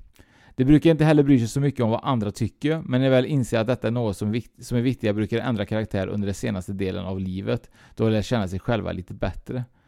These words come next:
De brukar ha många vänner, men det brukar sluta i riva-, rivalitet på grund av oliktänkande. Varför kan inte sluta, eh, varför det kan sluta med att skaffa sig en massa fiender istället.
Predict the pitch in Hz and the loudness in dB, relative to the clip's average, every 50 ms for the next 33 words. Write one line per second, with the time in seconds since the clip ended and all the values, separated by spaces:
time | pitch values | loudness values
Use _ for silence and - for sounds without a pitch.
0 | _ _ - _ - - 123 131 151 156 - 165 156 156 156 165 170 151 139 135 | _ _ -20 _ -4 -2 2 4 4 6 8 8 6 6 6 2 2 2 2 2
1 | 139 143 135 120 113 123 135 147 143 131 127 127 127 131 123 131 120 - - 135 | 4 2 2 2 0 0 0 -2 -2 0 0 0 2 2 0 0 -2 0 0 -2
2 | 113 - - 104 107 104 113 107 101 110 - - 131 104 113 123 107 113 110 113 | 0 0 0 0 0 0 -2 -2 -2 -4 -6 -4 -4 -2 -2 0 0 0 0 0
3 | 113 107 - - 135 131 123 - - - 117 113 110 110 104 98 95 98 101 - | -2 -4 -4 -6 -4 -4 -4 -4 -6 -8 -4 0 0 0 0 0 0 -2 -4 -4
4 | - 120 110 98 95 - - - 104 101 - 110 113 123 143 156 - - _ _ | -4 -4 -4 -4 -6 -6 -6 -4 -4 -4 -4 -4 -4 -4 -6 -8 -10 -12 _ _
5 | - - _ _ - 123 120 107 - 113 - 123 123 131 123 104 - 92 - - | -20 -20 _ _ 2 2 2 2 0 -2 -2 0 2 2 0 0 -4 -8 -6 -4
6 | 127 113 98 - 107 98 - 120 123 117 131 135 - - 135 131 131 120 127 127 | -4 -4 -2 -4 -6 -6 -4 -4 -4 -4 -6 -8 -8 -2 2 2 2 2 2 -2
7 | 131 120 - - 127 117 - 139 127 113 110 104 104 95 - - 123 101 101 90 | -2 -2 -2 -2 -4 -2 0 -2 -2 -2 -2 -4 -4 -4 -4 -4 -4 -4 -4 -6
8 | - 98 98 95 95 - - 98 - - 123 107 95 92 90 90 92 - - - | -6 -6 -6 -6 -8 -8 -8 -10 -8 -6 -6 -6 -6 -6 -8 -10 -12 -12 -6 -4
9 | 139 127 120 117 131 143 - - _ | -2 -2 -2 -2 -4 -4 -6 -12 _